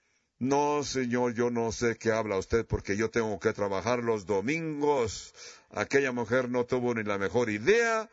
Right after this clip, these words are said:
de lo que aquel anciano enloquecido disfrutaba el gozo de Jesús. Ella pensó, "No sé qué tiene este hombre", pero él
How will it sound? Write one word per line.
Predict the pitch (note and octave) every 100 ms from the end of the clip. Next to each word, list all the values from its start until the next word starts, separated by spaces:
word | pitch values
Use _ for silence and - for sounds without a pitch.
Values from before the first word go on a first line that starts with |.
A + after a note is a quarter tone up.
| _ - _
de | - A#2
lo | A#2+
que | - A2
aquel | - C#3 C#3+
anciano | B2 A2 F#2+ C3+ D3 D3 C3
enloquecido | A#2 G#2+ G#2+ - F#3 G3+ F3+ F#3 F3 - - - _ _ _ _ -
disfrutaba | A#2 A#2 - G#2+ G#2+ E3+ F#3+ F#3 F3 D#3+
el | A2+ A#2
gozo | G2+ A#2 B2+ A2 A2+ G#2
de | G#2
Jesús. | F#2+ F#2+ - B2+ A2+ - - - -
Ella | A#2 C#3 B2+
pensó, | - G#2 G2 E2+ B2 A#2+ A#2 A#2 - _ _ _ _ _ _ _
"No | - A2+ A#2
sé | G#2+ A2+ A2 G#2+ - - _ _
qué | - A#2 A2+ F#2+ _
tiene | - A2 G#2+
este | F#2 C#3
hombre", | D#3 C#3
pero | A#2 A2 G2 F#2 - - - _ -
él | D3+ B2+ G#2 F#2